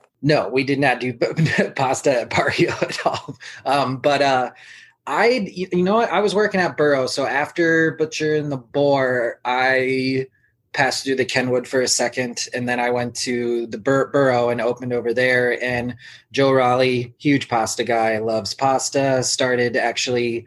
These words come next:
seeing fresh pasta made for the first time. And I don't know, I was just absolutely drawn to the creativity and, like, the versatility of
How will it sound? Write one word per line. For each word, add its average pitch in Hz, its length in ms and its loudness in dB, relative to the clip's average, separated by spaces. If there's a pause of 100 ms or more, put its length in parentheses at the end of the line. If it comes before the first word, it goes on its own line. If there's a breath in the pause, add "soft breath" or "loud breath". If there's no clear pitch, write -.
(220 soft breath)
seeing 139 800 0 (160)
fresh 135 260 0
pasta 127 360 0
made 120 260 -2
for 135 80 -2
the 123 80 0
first 123 320 0
time. 120 400 0
And 113 220 -4 (500 loud breath)
I 120 140 2
don't 151 80 2
know, 143 80 0
I 123 180 2
was 127 120 0
just 107 160 -2
absolutely 110 520 0
drawn 107 420 0
to 107 300 0
the 98 120 0
creativity 107 800 -2
and, 107 140 -2
like, 104 280 -4 (160)
the 113 120 -2
versatility 110 680 2
of 101 440 -4